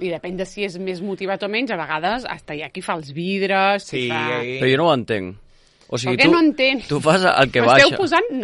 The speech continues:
Speaker 3: Tu fas el
Speaker 1: nerviosa.
Speaker 3: que baixa.
Speaker 1: Sí.
Speaker 3: Vale, però si... o sigui
Speaker 1: Sí? <laughs> L'hem perdut.
Speaker 2: No.
Speaker 1: Ha mort.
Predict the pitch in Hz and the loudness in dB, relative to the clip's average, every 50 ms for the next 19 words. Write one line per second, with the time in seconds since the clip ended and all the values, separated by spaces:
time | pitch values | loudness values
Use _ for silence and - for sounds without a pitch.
0 | 185 165 - 151 131 127 160 175 190 - - 143 123 117 131 131 - - 117 95 | -6 -4 -4 -4 0 0 2 2 2 2 2 4 6 6 6 6 4 0 -2 -4
1 | - - _ - - - 156 156 151 143 - 110 123 139 123 117 113 113 101 - | -4 -8 _ -14 -12 -10 -8 -8 -10 -2 0 2 2 2 2 0 -2 -2 -2 -4
2 | 117 110 - _ _ _ _ _ _ _ _ _ - - - 113 110 104 101 - | -4 -6 -6 _ _ _ _ _ _ _ _ _ -12 -8 -6 -4 -4 -4 -6 -10
3 | - _ _ _ - - - _ _ _ _ _ _ _ _ _ _ _ _ _ | -14 _ _ _ -2 -2 -2 _ _ _ _ _ _ _ _ _ _ _ _ _
4 | _ - 185 214 330 - _ _ - - - - - - - 254 196 170 - 190 | _ -12 -10 -10 -10 -14 _ _ -14 -14 -14 -14 -16 -8 -6 -6 -4 -4 -4 -4
5 | - - - - - - - - - - - - - - - - - - _ - | -4 -2 -4 -4 -6 -8 -12 -20 -2 2 2 2 2 0 -4 -6 -6 -8 _ -20
6 | - _ - - - - - - - - 214 202 185 185 175 - | -20 _ -20 -20 -20 -20 -20 -10 -8 -6 -6 -4 -6 -8 -8 -6